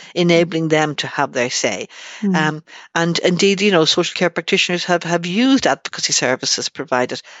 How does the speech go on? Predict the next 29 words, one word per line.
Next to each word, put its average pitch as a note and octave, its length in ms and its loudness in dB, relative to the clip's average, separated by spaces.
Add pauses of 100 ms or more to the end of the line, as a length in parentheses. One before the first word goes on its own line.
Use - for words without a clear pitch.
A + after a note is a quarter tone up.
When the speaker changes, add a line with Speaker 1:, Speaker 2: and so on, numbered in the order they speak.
(120)
Speaker 1:
you D#3 140 -4
know, C#3 180 2 (160)
very G3 500 2
strongly A#2+ 480 0
to - 180 -4
enable F#3 500 2
people - 400 -8
to - 140 -10
get D3 360 -2
what D3+ 140 0
they C3+ 140 -2
deserve. D3+ 580 2
And C3+ 160 -4
they C#3+ 140 4
have C#3+ 200 -2
been C#3 120 -2
Speaker 2:
Mm-hmm. F3 160 -4
Speaker 1:
great D3+ 300 2
kind C3+ 200 -6
of, C#3 80 -14 (260)
great, D#3+ 400 2
great, D3 300 2 (320)
um, C#3 260 -2 (540)
um, D3 320 -2 (320)
great D#3 220 2
supporters - 720 2
in C3+ 60 -6
that B2+ 200 -2
regard. B2 400 -4